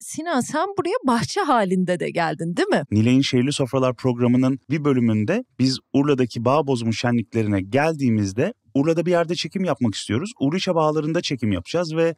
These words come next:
Speaker 2: İzmirli yeme içme dünyasının çok önemli iki kişisi sevgili abilerimiz Ahmet Güzel Yağdöken ve Haluk Özyavuz'la çekim yapacakken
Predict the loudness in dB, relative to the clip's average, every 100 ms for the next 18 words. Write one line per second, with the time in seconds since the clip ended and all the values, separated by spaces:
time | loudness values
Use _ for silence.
0 | _ -4 0 0 2 2 0 -2 0 2
1 | 2 0 -4 -2 0 2 2 2 2 0
2 | 0 0 -2 2 2 4 2 0 -4 -10
3 | -8 -6 -4 -2 0 0 0 2 2 2
4 | 0 2 2 0 0 2 2 0 0 2
5 | 2 2 0 0 0 2 0 0 0 2
6 | 2 0 0 0 -2 -8 _ -2 0 2
7 | 0 0 -2 -2 -2 -4